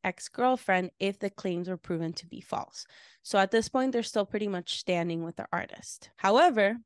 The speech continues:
just ten days later, they announced that Raven voluntarily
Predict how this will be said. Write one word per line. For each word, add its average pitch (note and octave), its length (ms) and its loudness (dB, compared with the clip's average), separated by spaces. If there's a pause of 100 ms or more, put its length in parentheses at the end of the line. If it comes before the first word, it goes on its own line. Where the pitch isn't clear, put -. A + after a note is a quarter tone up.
(460)
just - 280 -2
ten A3 220 2
days A3 280 2
later, G#3 640 2
they F3 140 -2
announced F#3 720 0
that E3 200 -4
Raven F#3+ 460 0 (400)
voluntarily F#3 960 0